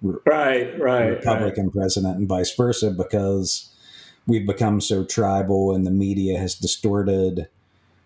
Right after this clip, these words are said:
Speaker 1: everything to such an extent that people aren't even seeing the real leader anymore. They're just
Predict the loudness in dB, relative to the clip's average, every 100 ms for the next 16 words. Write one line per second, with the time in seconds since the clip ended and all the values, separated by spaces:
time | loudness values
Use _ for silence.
0 | _ _ -2 0 -2 0 0 0 0 -2
1 | -2 0 -2 -2 -2 0 0 -2 -2 -2
2 | -2 -6 _ _ _ 0 0 2 2 2
3 | 0 0 0 0 0 2 2 0 -2 -6
4 | -4 0 0 2 2 2 2 0 0 0
5 | 0 0 -2 -4 -4 -2 -2 0 0 -2
6 | -4